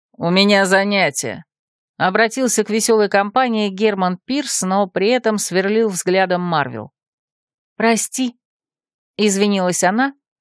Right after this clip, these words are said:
и, сбежав со ступеней, последовала в приёмную ректора.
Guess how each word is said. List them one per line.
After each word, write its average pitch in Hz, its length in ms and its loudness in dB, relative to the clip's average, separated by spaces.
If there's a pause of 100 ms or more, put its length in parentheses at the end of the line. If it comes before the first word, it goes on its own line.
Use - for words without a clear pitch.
(260)
и, 220 120 0
сбежав 208 420 2
со 226 120 -2
ступеней, 240 520 0
последовала 202 680 0
в 185 100 -12
приёмную 170 540 -2
ректора. 139 480 -8